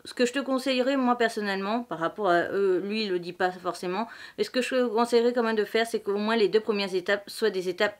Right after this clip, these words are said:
assez simples pour toi. Pourquoi ? Parce que tout simplement, je le sais par moi-même, parce que je suis en dépression et que j'ai déjà fait des exercices comme ça. Déjà, si tu passes les deux premières étapes, tu te diras, j'ai réussi à faire des choses. Que si tu te,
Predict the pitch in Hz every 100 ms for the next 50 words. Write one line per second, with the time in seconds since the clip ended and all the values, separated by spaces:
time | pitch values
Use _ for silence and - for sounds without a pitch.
0 | - 214 208 185 214 196 196 180 - -
1 | - - 190 262 277 220 - 220 214 233
2 | 233 202 202 214 - - - - 190 196
3 | 226 220 175 175 175 220 226 170 - 170
4 | 170 190 180 180 196 185 226 220 208 180
5 | 185 185 208 208 214 185 170 170 180 170
6 | 180 180 175 170 160 202 - - - _
7 | - - - - 214 226 277 233 208 180
8 | 233 233 190 185 202 220 208 190 175 202
9 | 233 - - _ _ _ _ _ _ _
10 | - - - 196 233 240 262 233 240 240
11 | 240 247 - 247 233 214 202 196 180 180
12 | - 254 247 -